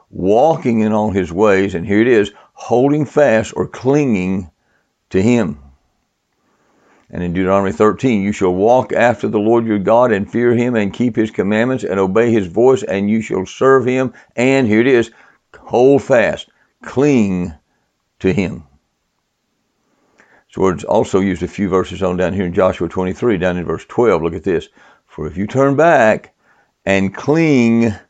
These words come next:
to the remnant of these nations remaining among you, and make marriages with them so that you associate with them and they with you." So now he's talking about clinging to the wrong thing. <laughs> But he,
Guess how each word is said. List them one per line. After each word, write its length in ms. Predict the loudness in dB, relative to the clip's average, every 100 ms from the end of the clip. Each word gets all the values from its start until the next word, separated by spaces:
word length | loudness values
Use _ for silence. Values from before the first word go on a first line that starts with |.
| _ _ _ _ _ -10
to 120 | -6
the 120 | -4
remnant 640 | 0 0 2 2 2 0 2
of 180 | 0
these 240 | 2 0 0
nations 760 | 0 2 2 0 -2 -4 -4
remaining 420 | -4 -2 -2 -2 -4
among 320 | -4 -4 -4
you, 320 | -6 -6 -8 _ -20 _
and 240 | -8 -4 0
make 160 | 0
marriages 560 | 0 0 2 2 0 0
with 180 | 0 0
them 460 | 0 2 0 0
so 120 | 0
that 80 | -2
you 120 | 0
associate 440 | -2 0 0 0 0
with 200 | -2 0
them 320 | 0 2 0
and 160 | 0 0
they 140 | 0
with 180 | 0 -2
you." 140 | -2
So 200 | 0 0
now 220 | 0 0 0
he's 140 | 0
talking 220 | 0 0
about 260 | 2 0 -2 _ _ _ -8
clinging 380 | -2 0 2
to 60 | 2
the 100 | 2
wrong 260 | 2 2 2
thing. 420 | 2 0 -2 -10 _ -16
<laughs> 80 | -16 _ _ _ -20 _ _ _
But 120 | -8 -4
he, 180 | -4